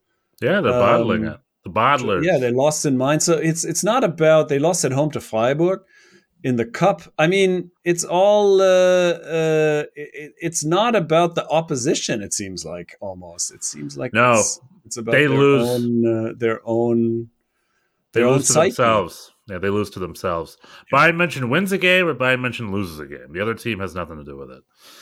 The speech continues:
Speaker 1: Uh, that's, uh, so, Bjorn, who's gonna win it? Dortmund or Bayern this year?
Speaker 2: I say
Speaker 1: Who, uh,
Speaker 2: Dortmund's gonna win it. I said,
Speaker 1: Oh, yeah?
Speaker 2: I said,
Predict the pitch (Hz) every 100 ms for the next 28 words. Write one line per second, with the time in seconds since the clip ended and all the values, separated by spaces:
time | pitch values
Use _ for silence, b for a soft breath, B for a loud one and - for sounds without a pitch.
0 | B B B 113 120 123 117 113 _ 110
1 | 135 143 - 156 143 135 208 220 117 196
2 | - 175 131 87 _ - 131 139 123 120
3 | 117 92 _ _ - 117 117 117 117 98
4 | 95 92 87 78 73 - 104 123 147 -
5 | 170 131 160 269 208 - 113 104 101 95
6 | 95 123 - 170 110 135 220 208